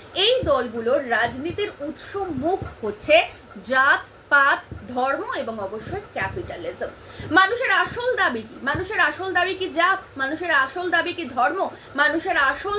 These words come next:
দাবি কি ক্যাপিটালিজম, বুর্জোয়া পুঁজিবাদ? না, মানুষের, সাধারণ খেটে খাওয়া শ্রমজীবী মানুষের আসল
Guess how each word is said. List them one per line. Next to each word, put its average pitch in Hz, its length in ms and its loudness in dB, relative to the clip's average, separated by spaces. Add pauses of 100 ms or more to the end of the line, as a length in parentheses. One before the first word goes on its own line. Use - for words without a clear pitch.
দাবি 320 280 2
কি 415 80 2 (300)
ক্যাপিটালিজম, 381 680 0 (100)
বুর্জোয়া 403 500 4
পুঁজিবাদ? 415 420 2 (400)
না, 247 100 4 (280)
মানুষের, 403 420 -4 (380)
সাধারণ 330 540 4 (120)
খেটে 320 320 -6
খাওয়া 330 240 2 (120)
শ্রমজীবী 392 520 -2 (180)
মানুষের 240 500 -2 (520)
আসল 480 300 0